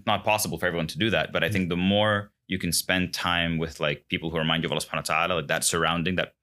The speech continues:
Speaker 2: Mm-hmm.
Speaker 1: you know, e-, even, even psychologically, like, addictions work that way too. You know, like, if you're,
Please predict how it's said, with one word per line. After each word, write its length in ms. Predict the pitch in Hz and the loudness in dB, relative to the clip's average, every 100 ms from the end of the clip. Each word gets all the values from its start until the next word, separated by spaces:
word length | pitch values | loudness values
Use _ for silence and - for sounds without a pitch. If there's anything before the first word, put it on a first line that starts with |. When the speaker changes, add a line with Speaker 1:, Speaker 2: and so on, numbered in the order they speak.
| _ - | _ -2
Speaker 2:
Mm-hmm. 180 | 107 101 | -2 -2
Speaker 1:
you 120 | 90 | -2
know, 240 | 87 80 - - | 0 -2 -4 -4
e-, 60 | |
even, 340 | 113 120 107 107 | 0 0 2 2
even 160 | 101 | 2
psychologically, 560 | 95 95 90 90 82 85 | 2 2 2 0 0 0
like, 180 | 78 - | 0 0
addictions 480 | 78 90 - 82 | -2 0 0 0
work 200 | 82 82 | 0 -2
that 100 | 85 | 0
way 140 | 80 80 | 0 0
too. 160 | - | -2
You 100 | 80 | -2
know, 140 | 73 73 | 0 0
like, 160 | 73 | -2
if 160 | 82 - | -4 -2
you're, 160 | 90 | 0